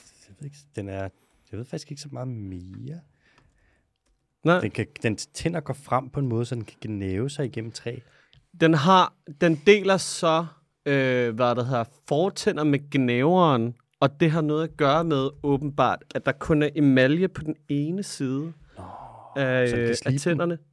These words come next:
Speaker 2: Ja. Så, øh, hvad, den bliver slippet ned, og så får den sådan lidt, øh, hvad der hedder, gnaveragtige tænder. Øhm, så har den digevorter i lysken.
Speaker 1: Hva?
Speaker 2: Ja, det synes den lige, det var bedst.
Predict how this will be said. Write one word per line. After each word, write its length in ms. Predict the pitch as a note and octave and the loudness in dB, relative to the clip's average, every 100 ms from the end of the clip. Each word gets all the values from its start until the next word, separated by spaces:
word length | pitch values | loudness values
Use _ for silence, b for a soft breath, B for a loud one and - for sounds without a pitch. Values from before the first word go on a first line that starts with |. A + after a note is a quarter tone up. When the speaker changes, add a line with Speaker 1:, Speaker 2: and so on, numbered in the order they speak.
| E3 | 0
Speaker 2:
Ja. 100 | D3+ b b b b b b _ | 0 b b b b b b _
Så, 300 | - D3+ C3+ | 0 2 4
øh, 120 | C3 | 4
hvad, 160 | C3 | 4
den 200 | B2+ B2 | 2 0
bliver 140 | B2+ C3 | -2 -2
slippet 300 | - C3 B2 | 0 -2 2
ned, 80 | D3 | 0
og 120 | D3 | 0
så 80 | C#3+ | -2
får 180 | D3+ C#3 | -2 -4
den 120 | C#3+ | -2
sådan 160 | D3 | 2
lidt, 240 | C#3 C#3 C#3+ | 2 2 4
øh, 320 | C3 A#2+ A#2 | 6 8 6
hvad 160 | A2+ A2+ | 4 0
der 60 | |
hedder, 140 | A#2 A2 | 0 -2
gnaveragtige 580 | - B2 D3 D3+ B2+ C#3 | 0 0 2 0 -2 -4
tænder. 240 | - D#3+ - _ _ _ _ _ _ _ _ - | -4 -6 -6 _ _ _ _ _ _ _ _ 4
Øhm, 760 | C#3+ C#3 C3+ C3 B2 B2 A#2+ - _ | 6 8 8 6 4 2 -2 -6 _
så 160 | - D#3+ | -6 -4
har 80 | D3 | -2
den 180 | D#3 - D#3 | -4 -6 -6
digevorter 680 | D#3 E3 G3+ F3+ B2+ A#2+ | -4 -2 0 2 0 0
i 120 | B2 C3 | -2 -2
lysken. 440 | C3+ F3+ - F3 _ _ _ _ _ _ | -2 -4 -4 -10 _ _ _ _ _ _
Speaker 1:
Hva? 80 | - - _ _ | -10 -10 _ _
Speaker 2:
Ja, 160 | A3 E3+ - - _ _ - | -6 -6 -6 -20 _ _ 0
det 160 | C#3 | 0
synes 260 | - C3 A#2 | 0 -4 -2
den 120 | B2 | 0
lige, 140 | A2+ | 0
det 160 | A#2+ D3 | 4 4
var 100 | C#3 | 4
bedst. 400 | C#3+ F3 A3 - | 6 4 4 -2